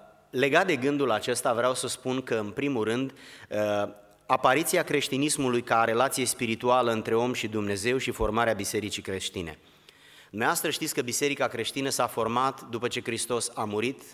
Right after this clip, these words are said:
a înviat, s-a înălțat și Duhul Sfânt a venit pe pământ la Cincizecime.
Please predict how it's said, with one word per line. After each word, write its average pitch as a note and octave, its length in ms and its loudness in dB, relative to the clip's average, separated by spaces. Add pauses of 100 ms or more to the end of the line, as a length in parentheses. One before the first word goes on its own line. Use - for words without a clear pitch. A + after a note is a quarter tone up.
(240)
a A#2 100 2
înviat, A2+ 480 2
s-a - 140 -2
înălțat G#2 500 -2
și - 140 -6
Duhul A#2+ 240 -4
Sfânt A2 260 -4
a A2 80 0
venit G#2+ 240 -2
pe G#2+ 120 -4
pământ G2+ 300 -2
la F#2+ 100 0
Cincizecime. F2+ 760 -8